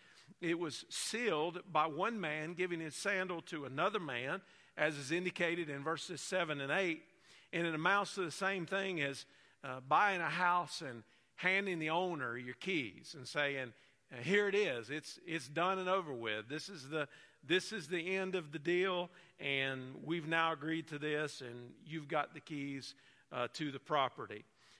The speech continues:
I'm giving up my right to walk on this property because it now belongs to you." Boaz twice says to the elders gathered, "You are my witnesses."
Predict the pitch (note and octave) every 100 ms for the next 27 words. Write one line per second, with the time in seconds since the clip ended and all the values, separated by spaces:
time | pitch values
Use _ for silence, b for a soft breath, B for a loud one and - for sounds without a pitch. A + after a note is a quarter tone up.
0 | b D#3 E3+ F#3 F3 F3 F3 F3 E3 D#3
1 | D#3+ F3 D#3+ C3+ D3+ D#3+ E3+ D#3 C#3+ C#3
2 | - E3+ D#3 F3 D#3+ C#3 C3+ D#3 B2+ A#2+
3 | C3 D3 D#3 C#3 C3+ C#3 C#3 C#3+ - b
4 | b - D3 B2+ C3+ A#2+ F#2 - _ b
5 | b b b - C3+ F#3 G#3+ G#3+ F3+ -
6 | - - - F3+ G#3+ C4 F3 - - -
7 | - F#3+ F3 D#3+ - E3+ D#3 F3 E3+ D3
8 | B2 A#2+ D3+ D3 A#2 G#2 G#2 _ _ _
9 | b b b b C3 F3 G3+ G3+ D#3 E3+
10 | D#3 D#3 D3+ D#3+ E3 C3 A#2 - - -
11 | -